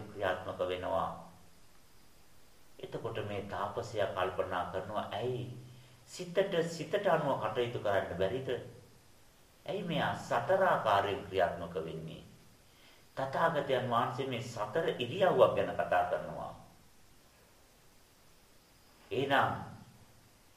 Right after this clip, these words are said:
තථාගතයන් වහන්සේ මේ ලෝකෙට පහළ වෙන්න සතර මහා නිමිති ගැන කතා කරනවා. මේ හැම එකක්ම මේ අතරින් යන්නේ ඇයි?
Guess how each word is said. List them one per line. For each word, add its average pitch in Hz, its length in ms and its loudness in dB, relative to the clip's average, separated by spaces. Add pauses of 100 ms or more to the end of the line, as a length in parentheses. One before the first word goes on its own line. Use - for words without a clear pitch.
(680)
තථාගතයන් 156 720 4
වහන්සේ 135 540 2
මේ 107 240 -4
ලෝකෙට 123 400 2
පහළ 120 360 2
වෙන්න 113 320 -2 (1000)
සතර 135 360 2
මහා 156 260 4 (140)
නිමිති 156 420 -4
ගැන 117 180 -2
කතා 95 340 4
කරනවා. 80 460 -2 (1300)
මේ 170 180 -2
හැම 170 240 0
එකක්ම 185 500 -2
මේ 127 280 -2
අතරින් 196 480 2
යන්නේ 98 360 0
ඇයි? 85 220 -4